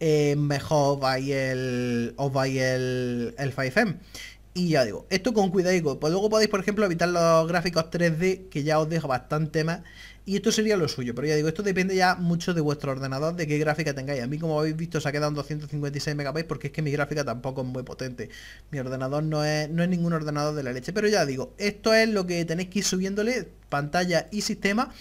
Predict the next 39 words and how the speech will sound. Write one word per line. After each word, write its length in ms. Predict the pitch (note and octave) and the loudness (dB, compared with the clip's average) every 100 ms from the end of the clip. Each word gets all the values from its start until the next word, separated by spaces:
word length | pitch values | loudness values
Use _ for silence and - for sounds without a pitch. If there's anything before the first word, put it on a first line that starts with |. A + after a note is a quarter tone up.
| - - - | -16 -16 -4
Contra 320 | F3+ F3+ F3 | 0 4 4
más 220 | F#3 A#3 A#3+ | 6 6 4
se 100 | B3+ | 0
lo 140 | A#3 | 2
podéis 240 | A#3 A#3 | 2 2
dejar 260 | A#3 - G#3+ | 2 2 2
subido, 540 | - G#3+ A#3 A3 - - - - - | 4 4 6 4 2 -6 -18 -18 -4
mejor 560 | D#3+ D#3+ - F#3+ D#3+ | 2 2 4 4 4
os 260 | E3 E3 D#3 | 4 2 4
va 120 | F#3 | 4
a 60 | F#3+ | 4
ir 180 | G#3 - | 2 0
el... 960 | E3+ D#3+ D3+ D3 C#3+ C#3+ C#3+ C3 B2 A#2+ - - - - - - | 2 4 6 6 4 4 4 2 -2 -8 -18 -20 -20 -20 -18 -4
Os 120 | D#3+ D3+ | 2 4
va 140 | E3 | 6
a 80 | F#3 | 6
ir 180 | G3+ G3 | 4 4
el, 600 | E3+ D3+ C#3+ C3+ C3 B2+ | 6 6 4 4 2 0
el 300 | D3+ C#3+ C#3 | 2 2 2
five 200 | C3+ D3 | 0 -2
M. 200 | D3 B2 - - - - | -2 -4 -8 -16 -20 -2
¿Qué 100 | A3 | 6
pasa? 320 | A#3 A#3+ F3 | 8 8 6
Que 120 | E3+ | 2
si 180 | E3 F#3+ | 0 2
os 120 | E3 | 0
pasáis 540 | E3+ E3 D#3+ G#3 A3 F3+ | 4 2 4 4 4 4
dándole, 580 | G#3 G3+ F#3+ F#3+ B3 - - | 4 4 2 0 -4 -10 -12
eh, 260 | - D3 D3 | -4 -2 0
cuando 300 | D3+ D3+ D3+ | 0 0 0
digáis 580 | D3 D3 F3+ G3 E3+ D#3 | 0 2 4 4 2 0
de 280 | F#3 F3+ - | 0 0 -2
iniciarlo, 720 | E3+ F#3+ - F3+ F3 F#3 A#3+ - | -4 -2 2 2 2 0 -4 -6
os 120 | C#3 | -2
va 60 | D3 | 0
a 40 | |
saltar 400 | D#3 D3 E3 E3 | 0 0 0 0
un 160 | D#3 D3 | -2 -4
error. 240 | B2+ A#2+ | -4 -6